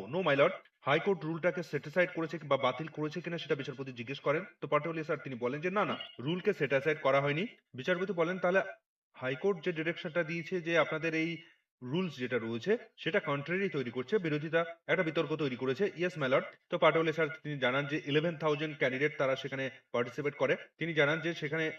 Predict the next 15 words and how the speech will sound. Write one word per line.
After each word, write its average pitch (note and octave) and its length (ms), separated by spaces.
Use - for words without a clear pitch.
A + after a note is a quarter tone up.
এগারো C3+ 280
হাজার D#3+ 220
যে D3+ 100
ভ্যাকেন্সি C#3 400
ছিল D#3 200
সেখান C#3+ 260
থেকে C#3 140
ন C3 180
হাজার D3 240
কে E3 220
ইতিমধ্যে E3 360
অ্যাপয়েন্টমেন্ট C3+ 460
দিয়ে B2 120
দেওয়া C3+ 160
হয়েছে, C#3+ 280